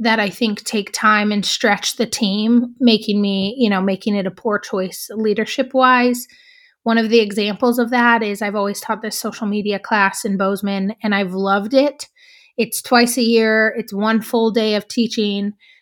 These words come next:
I have, people have really great reviews and rave on the class, and I decided to end that this year. And so I'm not driving to Bozeman and teaching that class for, you know, once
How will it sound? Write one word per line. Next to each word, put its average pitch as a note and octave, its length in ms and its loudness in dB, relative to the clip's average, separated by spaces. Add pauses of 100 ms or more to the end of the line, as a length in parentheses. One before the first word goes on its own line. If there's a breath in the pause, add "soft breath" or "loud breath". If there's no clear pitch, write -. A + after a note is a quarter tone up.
(160 soft breath)
I G3+ 100 2
have, G3 140 -6 (220)
people A#3+ 300 0
have G3 220 0
really B3 300 4
great A3 440 0
reviews C4 580 0
and G#3 180 -2
rave B3 240 2
on B3 140 2
the B3 80 2
class, A3 480 2
and G3+ 220 -6
I A3 180 -4
decided G3+ 600 -4
to A#3+ 220 -6
end G3+ 340 -4 (120)
that F#3+ 460 -2 (240)
this G#3 260 -4
year. F3 400 -4
And G#3+ 160 -4
so F#3+ 360 -2 (520 soft breath)
I'm A3 80 2
not G#3+ 240 4
driving G#3+ 420 4
to A#3 100 -4
Bozeman G3+ 520 0
and G#3 140 -4
teaching G#3 340 -4
that F#3+ 160 -4
class F#3+ 480 0
for, F#3 400 -2 (680)
you A#3+ 120 8
know, G3 140 2
once G#3+ 540 0